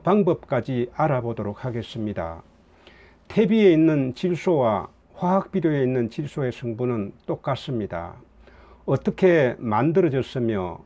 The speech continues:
어디에 있는지의 차이일 뿐입니다. 마찬가지로 인산 비료에 들어있는 인산은 공룡의 뼈가 화석이 된 인광석으로 만들어진다고 합니다.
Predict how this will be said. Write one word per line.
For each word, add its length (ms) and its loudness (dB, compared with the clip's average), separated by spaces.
어디에 400 4
있는지의 560 0
차이일 460 -2
뿐입니다. 680 -8
마찬가지로 960 0
인산 520 4
비료에 300 0
들어있는 600 0
인산은 640 0
공룡의 560 4
뼈가 540 0
화석이 460 0
된 340 -2
인광석으로 720 2
만들어진다고 760 -4
합니다. 520 -10